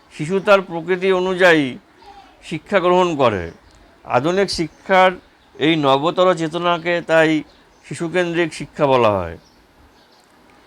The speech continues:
শিশুকেন্দ্রিক শিক্ষায় কী ধরনের পাঠ্যক্রম প্রয়োজন? শিশুকেন্দ্রিক শিক্ষায়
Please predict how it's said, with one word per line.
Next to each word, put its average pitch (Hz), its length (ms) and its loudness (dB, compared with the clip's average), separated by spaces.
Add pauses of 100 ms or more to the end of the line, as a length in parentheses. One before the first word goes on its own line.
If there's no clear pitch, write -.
(1120)
শিশুকেন্দ্রিক 220 840 0
শিক্ষায় 180 840 2 (540)
কী 170 100 -10
ধরনের 185 360 2
পাঠ্যক্রম 180 460 -2
প্রয়োজন? 113 480 -2 (560)
শিশুকেন্দ্রিক 190 600 0
শিক্ষায় 190 640 0